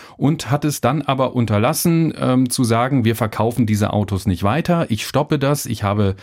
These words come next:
die Macht als Vorstandsvorsitzender, das zu stoppen und, äh, die Staatsanwaltschaft sagt, er hätte das auch machen müssen. Konkret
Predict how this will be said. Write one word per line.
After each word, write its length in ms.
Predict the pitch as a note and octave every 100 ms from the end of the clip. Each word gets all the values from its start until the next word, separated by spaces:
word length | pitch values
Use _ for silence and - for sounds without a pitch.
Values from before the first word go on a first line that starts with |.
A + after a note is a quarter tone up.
| - - - -
die 60 |
Macht 320 | G2+ E3 -
als 160 | - A2+
Vorstandsvorsitzender, 960 | A#2 A#2 B2 A2 - G#2+ A2 - G#2+ G2
das 240 | F#2+ -
zu 140 | - F2+
stoppen 500 | - G#2+ - C#3 B2+
und, 480 | - A2+ A2 -
äh, 160 | A2+ G#2
die 80 | G#2
Staatsanwaltschaft 680 | G#2+ G2+ A#2 G2+ - G2 -
sagt, 180 | G2 G2
er 100 | F#2
hätte 220 | G2+ G2+
das 200 | F#2 -
auch 200 | F#2+ F#2+
machen 300 | F#2 G#2 F2+
müssen. 320 | - - E2 - - -
Konkret 640 | - A2 - C3 A3 -